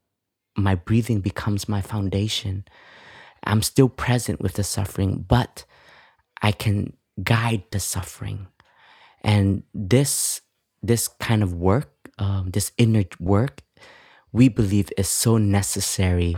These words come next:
for everyone of today, because what we are facing will bring up a lot of emotions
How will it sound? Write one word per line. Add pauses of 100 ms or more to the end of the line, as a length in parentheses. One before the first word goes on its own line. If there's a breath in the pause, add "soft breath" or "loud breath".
(120)
for (340 soft breath)
everyone
of
today, (460 loud breath)
because (840 loud breath)
what
we
are
facing (360)
will
bring
up
a
lot
of
emotions